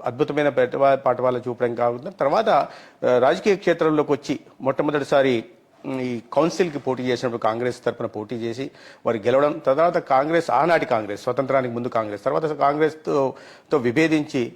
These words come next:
తర్వాత స్వతంత్రంగా కూడా వారు గెలిచిన నేపథ్యం ఉంది. అదేవిధంగా కాన్స్టిట్యూయెంట్ అసెంబ్లీకి ఏ-, ఏ-, పోటీ చేయడం, తర్వాత హక్తో కలిసి అక్కడ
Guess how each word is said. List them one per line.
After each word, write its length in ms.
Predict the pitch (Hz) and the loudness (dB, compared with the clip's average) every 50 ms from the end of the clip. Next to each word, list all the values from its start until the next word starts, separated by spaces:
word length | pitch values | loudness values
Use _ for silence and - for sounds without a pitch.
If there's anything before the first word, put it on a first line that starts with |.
| - | -4
తర్వాత 260 | - 131 139 139 131 | 0 2 2 2 2
స్వతంత్రంగా 600 | 135 117 - - 135 143 175 185 165 170 160 156 | 2 0 0 -2 -2 -2 -2 0 0 0 0 2
కూడా 380 | 151 151 151 139 127 120 120 123 - - - | 2 2 4 4 4 4 2 -2 -8 -8 -4
వారు 140 | - 120 117 | -2 -2 0
గెలిచిన 520 | 110 117 117 117 - 135 127 120 110 107 - | 0 -2 -4 -2 -2 0 0 0 0 -2 -6
నేపథ్యం 420 | 113 117 117 - 123 107 98 104 - | -8 -8 -8 -6 -8 -8 -8 -10 -12
ఉంది. 260 | 98 95 - 123 - - - - - - _ 139 | -12 -16 -18 -20 -20 -20 -20 -20 -20 -4 _ 2
అదేవిధంగా 760 | 147 170 175 170 165 160 160 156 151 147 143 143 - - - - | 4 4 4 4 4 4 4 4 4 4 4 2 0 -4 -2 -2
కాన్స్టిట్యూయెంట్ 420 | 139 135 139 - 151 147 143 139 | -2 -2 -2 -2 -4 -4 -2 -2
అసెంబ్లీకి 440 | 127 - 156 147 147 147 139 147 147 | -2 -2 -2 -2 -2 -2 -2 0 0
ఏ-, 560 | 139 135 135 127 131 135 135 135 127 135 135 | 0 0 -2 -2 -4 -4 -4 -4 -2 -2 -4
ఏ-, 160 | 135 135 127 123 - - - - - - - | -4 -4 -8 -12 -14 -16 -18 -18 -14 -6 -4
పోటీ 160 | - - 139 | -2 -2 0
చేయడం, 280 | 131 143 143 139 139 135 | 2 2 4 4 2 2
తర్వాత 340 | 123 123 120 120 117 120 | 2 2 4 4 4 4
హక్తో 600 | 120 117 113 113 - - 143 143 - - 151 156 | 4 4 4 2 0 0 -2 -4 -2 0 0 0
కలిసి 340 | 131 143 139 127 - 147 135 | 2 2 0 0 0 0 0
అక్కడ 300 | 131 117 127 120 113 107 | 2 2 4 2 2 2